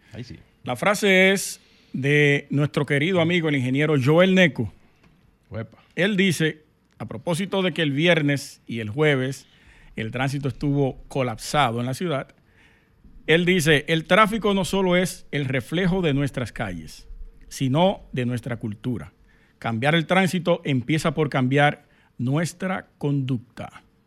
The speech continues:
Speaker 2: Joel Neco, el ingeniero Joel Neco, que es máster en movilidad, tiene un máster en movilidad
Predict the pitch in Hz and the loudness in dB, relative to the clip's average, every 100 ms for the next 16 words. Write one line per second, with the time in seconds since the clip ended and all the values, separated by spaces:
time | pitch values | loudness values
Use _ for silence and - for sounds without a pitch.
0 | _ _ _ _ _ 104 117 165 180 180 | _ _ _ _ _ -6 0 2 4 4
1 | 175 147 123 131 156 151 156 165 165 147 | 4 2 2 2 0 2 2 0 -2 -4
2 | 123 123 131 151 - _ _ 107 147 185 | -6 -4 -2 -2 -6 _ _ -2 0 -2
3 | - 165 160 156 143 139 156 180 - - | -2 0 0 0 0 0 0 -2 -6 -4
4 | 143 156 143 151 - 151 151 143 143 151 | -2 0 0 -2 -2 -2 0 0 0 -2
5 | 175 | -4